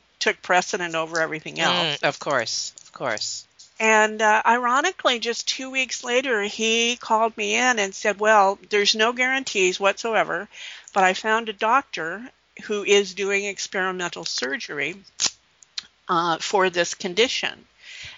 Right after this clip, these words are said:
Speaker 1: And I, uh, you know, as a blessing, it turned out he was just over in Honolulu rather
Speaker 2: Oh,
Speaker 1: than
Speaker 2: my
Speaker 1: someplace.
Speaker 2: goodness. <laughs>
Speaker 1: Yeah, really. Um, so my angel was looking out after me.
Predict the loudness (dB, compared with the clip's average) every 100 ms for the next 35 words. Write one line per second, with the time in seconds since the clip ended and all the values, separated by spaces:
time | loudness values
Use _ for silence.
0 | 0 4 4 2 -4 -10 -6 -4 -2 0
1 | 0 -2 -10 _ _ _ 0 0 2 -2
2 | 0 0 0 -2 -6 -6 -8 -8 -2 0
3 | 2 -2 -4 -6 -6 -4 -6 -4 -8 -6
4 | -4 -2 -2 -2 -2 -2 -2 2 2 2
5 | 0 2 2 0 0 0 -2 -4 -6 -6
6 | 2 6 6 4 2 -4 -4 -4 0 0
7 | -2 -8 -16 -16 -16 -18 _ 2 4 4
8 | 2 0 0 2 4 4 4 2 -2 -4
9 | -8 -10 -8 -4 -2 -2 0 -2 -4 -12
10 | -6 -4 -4 -8